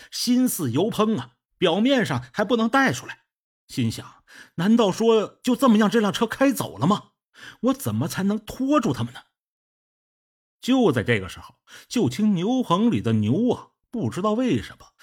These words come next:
闷儿的一声长叫。这几头牛啊，平时也总叫，所以没有人在意。只不过今天这一声叫，彻底给李飞提了个醒儿。李飞脑子转得飞快呀，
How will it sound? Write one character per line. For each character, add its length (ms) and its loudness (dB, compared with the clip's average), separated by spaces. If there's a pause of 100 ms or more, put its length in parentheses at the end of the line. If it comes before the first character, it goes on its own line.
(140)
闷 200 0
儿 400 2
的 280 -12
一 360 -6
声 240 -2
长 300 -2
叫。 300 -6 (1040)
这 180 2
几 140 -2
头 180 2
牛 260 4
啊， 300 -4
平 320 0
时 560 -2
也 140 -2
总 280 -6
叫， 360 -2 (520)
所 220 2
以 100 2
没 180 0
有 120 2
人 140 0
在 160 -4
意。 280 -6 (640)
只 240 -8
不 160 -2
过 320 -2 (200)
今 320 2
天 200 0
这 120 0
一 160 -2
声 200 -2
叫， 320 -4 (200)
彻 340 2
底 140 -4
给 140 2
李 220 -4
飞 160 0
提 280 -6
了 80 -6
个 80 0
醒 180 -6
儿。 280 -8 (480)
李 280 -10
飞 220 -4
脑 400 -4
子 160 0
转 260 0
得 60 -6
飞 180 0
快 280 -2
呀， 100 -20